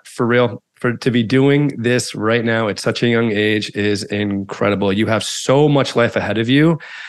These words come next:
and you're just putting yourself in such a good place to achieve the goals that you want to achieve, to do the things that you want to do.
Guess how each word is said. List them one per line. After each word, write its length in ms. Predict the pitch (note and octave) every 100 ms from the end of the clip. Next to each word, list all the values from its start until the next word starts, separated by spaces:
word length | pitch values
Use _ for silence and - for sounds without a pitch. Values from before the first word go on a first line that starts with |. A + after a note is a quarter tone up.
| -
and 120 | A2+
you're 120 | A#2+ A2+
just 200 | A#2 -
putting 240 | B2+ B2
yourself 380 | A#2+ - A2+ A2
in 160 | G2+ F#2+
such 360 | - A2 -
a 100 | G#2+
good 220 | G#2 G#2+
place 560 | - - A2 C#3 - - _ _ _ _ _ -
to 100 | A#2
achieve 360 | G2+ - A#2
the 80 | A2+
goals 240 | A2+ G#2+ G#2+
that 80 |
you 120 | G#2+ G2+
want 140 | G2
to 80 | G2
achieve, 440 | - C#3+ C#3 C3+
to 100 | -
do 120 | G2+ G#2
the 100 | G2+
things 240 | A2 G2+
that 80 | G#2
you 100 | G2
want 140 | G2
to 60 | F#2+
do. 340 | F#2+ A2+ A#2